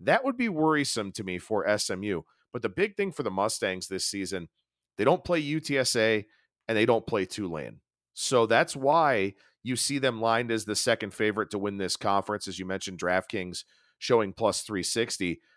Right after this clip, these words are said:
They've got a pretty reasonable schedule here in conference play. Uh, my projections, eight point zero six wins. Their win total sitting at eight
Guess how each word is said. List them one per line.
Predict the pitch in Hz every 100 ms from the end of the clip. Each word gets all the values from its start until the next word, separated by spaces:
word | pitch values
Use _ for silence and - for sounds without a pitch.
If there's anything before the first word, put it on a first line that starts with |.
| _ _ -
They've | 123
got | 104 127 143
a | 135
pretty | - - - 123 127 131 127
reasonable | 117 90 104 117 117 113 107 104
schedule | 92 - 101 107 107 95
here | 98 82 80 _ _ _ _ -
in | 127 120 113
conference | 113 107 101 98 87
play. | - 107 101 95 - _ _ _ -
Uh, | 87
my | 120 156
projections, | 190 185 165 175 - 165 -
eight | 123 147 -
point | 156 139
zero | 104 139 135
six | 127 135 127 104
wins. | 120 123 123
Their | 98 107
win | 101 113
total | 113 113 113
sitting | - 117 107 101
at | - -
eight | 104 107